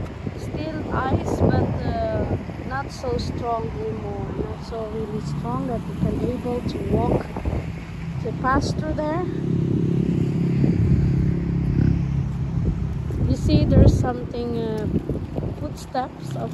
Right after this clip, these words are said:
people because a lot of children here, they're walking here, but now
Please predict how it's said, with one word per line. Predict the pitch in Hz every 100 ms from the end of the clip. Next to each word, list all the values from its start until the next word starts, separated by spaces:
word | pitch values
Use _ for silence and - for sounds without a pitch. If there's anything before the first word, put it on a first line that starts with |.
| -
people | - - 262 262
because | 330 277 254 240 - - -
a | 220
lot | 247 247
of | 220 -
children | 254 247 262 -
here, | 269 294 - - - - - - - -
they're | 226 240
walking | 226 247 254 285 247
here, | 247 233 - - - - - - - - - - - - -
but | 240 -
now | 254 262 240 226 240